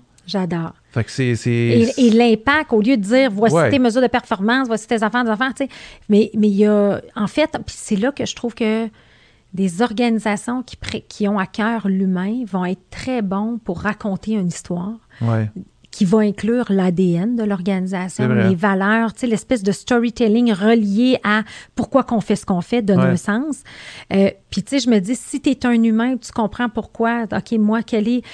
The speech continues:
Speaker 1: c'est quoi ma contribution, c'est quoi mon impact, et que tu fais le lien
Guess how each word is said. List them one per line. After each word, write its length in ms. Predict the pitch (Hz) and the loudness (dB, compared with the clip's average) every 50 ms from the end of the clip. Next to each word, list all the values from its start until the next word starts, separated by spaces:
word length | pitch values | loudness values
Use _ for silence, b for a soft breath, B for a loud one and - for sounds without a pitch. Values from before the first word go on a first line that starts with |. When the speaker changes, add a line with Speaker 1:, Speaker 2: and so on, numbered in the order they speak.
| B B B - | B B B -10
Speaker 1:
c'est 100 | - - | -6 -2
quoi 120 | - 302 294 | 0 0 0
ma 100 | 285 262 | 0 -2
contribution, 480 | - 240 240 - - 220 202 - 269 | -2 -2 -4 -2 -2 -6 -4 -4 -6
c'est 100 | 262 - | -6 -4
quoi 120 | - 233 220 | -2 -2 0
mon 180 | 220 208 196 | 0 0 0
impact, 320 | 185 185 - 233 247 - - - | -2 -2 -4 -6 -8 -8 -6 -8
et 80 | 190 | -8
que 180 | - - - 214 | -8 -6 -6 -6
tu 140 | - - - - - | -6 -6 -10 -14 -8
fais 160 | - 240 240 | -4 -2 -2
le 160 | 226 220 208 | 0 0 -2
lien 400 | 190 190 196 208 220 233 220 220 | -2 -2 -2 -2 -2 -4 -4 -6